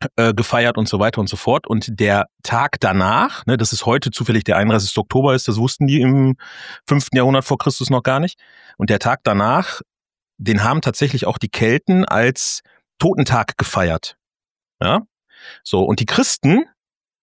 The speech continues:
die haben ja dieses Allerheiligen irgendwann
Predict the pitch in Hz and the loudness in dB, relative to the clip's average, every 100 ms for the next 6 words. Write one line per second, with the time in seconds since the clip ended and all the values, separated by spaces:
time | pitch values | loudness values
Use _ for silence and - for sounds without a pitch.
0 | - 90 110 110 98 95 90 - - 110 | -6 0 0 0 -2 -4 -6 -6 -2 0
1 | 107 120 104 82 - _ _ _ _ _ | 2 2 0 -2 -8 _ _ _ _ _
2 | _ - 107 98 101 92 90 | _ -4 -2 0 0 0 -2